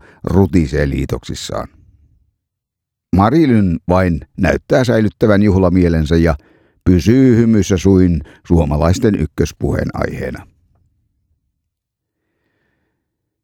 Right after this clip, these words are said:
No, näinä päivinä suomalaiset pyörittävät budjettimyllyään, muistelevat menneitä Lontoosta, tu-, Lontoosta turhautuneina,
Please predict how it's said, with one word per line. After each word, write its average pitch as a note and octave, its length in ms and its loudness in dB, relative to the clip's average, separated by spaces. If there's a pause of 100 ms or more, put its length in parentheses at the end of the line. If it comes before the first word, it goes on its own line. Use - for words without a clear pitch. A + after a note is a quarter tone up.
(260)
No, F#3 360 0 (120)
näinä E3+ 300 0
päivinä B2 380 0
suomalaiset A2 580 0
pyörittävät A2 640 0
budjettimyllyään, F#2 1080 0
muistelevat G2+ 1040 2
menneitä G#2 760 2
Lontoosta, G#2 800 2 (1080)
tu-, - 120 -10 (140)
Lontoosta D#2 540 0
turhautuneina, G2 800 2